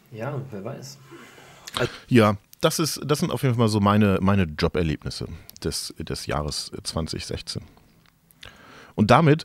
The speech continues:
Speaker 2: herzlich willkommen bei Folge Nummer sechs von Süß oder Herzhaft, dem ultimativen Jahresrückblick. Wie habe ich die Sendung genannt?
Speaker 1: I hate Jahresrückblick.
Speaker 2: I, ja, genau. Folge sechs, I hate Jahresrückblick und gute Vorsätze, schlechte Vorsätze.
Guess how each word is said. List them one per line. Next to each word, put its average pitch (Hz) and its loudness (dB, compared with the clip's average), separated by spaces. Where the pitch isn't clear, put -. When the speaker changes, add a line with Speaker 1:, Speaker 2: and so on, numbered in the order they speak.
Speaker 2:
herzlich 185 6
willkommen 165 6
bei 135 6
Folge 180 6
Nummer 165 6
sechs 131 4
von 107 4
Süß 139 4
oder 180 8
Herzhaft, 143 2
dem 123 6
ultimativen 156 6
Jahresrückblick. 120 2
Wie 110 6
habe 131 4
ich 139 -2
die - 0
Sendung 127 4
genannt? 120 2
Speaker 1:
I 117 6
hate 135 8
Jahresrückblick. 107 2
Speaker 2:
I, 156 8
ja, 131 10
genau. 107 6
Folge 185 8
sechs, 143 6
I 180 8
hate 135 8
Jahresrückblick 127 6
und 170 6
gute 160 4
Vorsätze, 110 4
schlechte - 0
Vorsätze. - -4